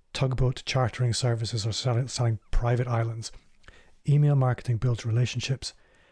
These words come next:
keeps you in front of mind, and when the prospect is ready to move, you're the person they know best. Clients I've worked with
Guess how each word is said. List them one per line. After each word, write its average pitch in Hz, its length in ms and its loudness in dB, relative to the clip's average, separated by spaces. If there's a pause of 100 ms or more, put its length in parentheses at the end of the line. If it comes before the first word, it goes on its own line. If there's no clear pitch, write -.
(120)
keeps - 260 0
you 135 80 4
in 113 140 2
front 120 340 -2
of 98 80 -2
mind, 123 380 2 (500)
and 123 100 -8
when 110 120 0
the 107 80 -2
prospect - 640 -2
is 117 140 -2
ready 120 240 -2
to - 120 -14
move, 139 480 2 (460)
you're 123 300 2
the 120 100 0
person 113 480 0 (160)
they 117 200 2
know 110 160 4
best. 104 440 -6 (960)
Clients 139 360 0
I've 113 180 0
worked 127 220 -2
with 110 200 -6